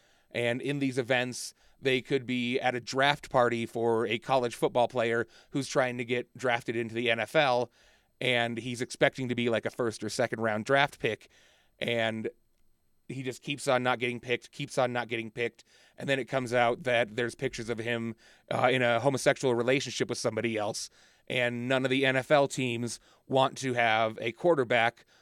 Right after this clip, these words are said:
who's a homosexual. Uh, and it's not really trying to be homophobic or anything. That's just kind of some background information that lights all of the other fires that kinda keep the show interesting.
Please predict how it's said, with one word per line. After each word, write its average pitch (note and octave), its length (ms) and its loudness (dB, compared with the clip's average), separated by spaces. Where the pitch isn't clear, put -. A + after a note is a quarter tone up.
who's B2 140 -4
a A#2+ 40 -2
homosexual. B2 800 -2
Uh, C#3+ 180 -2
and C#3+ 100 2
it's C#3+ 140 0
not G3 180 4
really D3 460 2
trying D3 320 0
to C#3 60 -6
be C3 200 -2
homophobic C3+ 580 2
or D3 60 4
anything. D3 320 0
That's B2+ 180 0
just B2+ 200 -6
kind B2 180 0
of A#2 220 -2
some C3 180 -4
background C3+ 480 4
information B2+ 680 0
that A#2+ 200 0
lights C3+ 720 -6
all C3 240 6
of A#2+ 100 -2
the A#2+ 460 0
other C3+ 220 2
fires A#2+ 540 4
that B2 80 -4
kinda A#2+ 200 0
keep D3 200 -6
the B2 60 -8
show A#2 220 -2
interesting. A2 600 -8